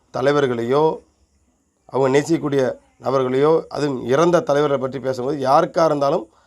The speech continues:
அந்த கோபங்கள் வருவது இயல்பு தான், மாற்று கருத்தே கிடையாது. இதுல நம்ம என்ன சொல்ல வரோம் அப்படின்னா, இதே வழி தானே வந்து ஐயா இமானுவேல்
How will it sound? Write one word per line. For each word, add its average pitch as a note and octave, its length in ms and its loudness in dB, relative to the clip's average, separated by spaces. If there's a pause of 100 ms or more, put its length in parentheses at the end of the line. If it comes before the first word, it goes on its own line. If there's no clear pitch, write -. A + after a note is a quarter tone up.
(140)
அந்த A#2 280 -8
கோபங்கள் C#3 360 2
வருவது A#2+ 400 -2
இயல்பு A2+ 320 -4
தான், - 140 -10 (120)
மாற்று A2+ 300 -8
கருத்தே G#2+ 260 -6
கிடையாது. G#2 360 -12 (1800)
இதுல D3 200 2
நம்ம D3+ 180 6
என்ன F#3+ 140 6
சொல்ல F3+ 320 4
வரோம் E3 140 0
அப்படின்னா, C#3 380 -4 (460)
இதே F#3+ 300 6
வழி F#3+ 240 6
தானே F#3 160 4
வந்து E3 460 2
ஐயா D3 200 0
இமானுவேல் D#3+ 500 2